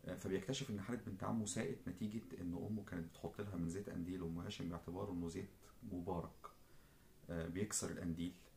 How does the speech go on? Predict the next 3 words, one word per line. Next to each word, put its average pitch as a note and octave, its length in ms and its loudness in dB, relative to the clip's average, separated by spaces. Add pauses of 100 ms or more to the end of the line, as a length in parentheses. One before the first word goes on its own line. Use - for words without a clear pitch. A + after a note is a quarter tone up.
(320)
بيتخانق - 420 2
معاهم، F2 420 2 (580)
بيسيبهم. F2+ 580 2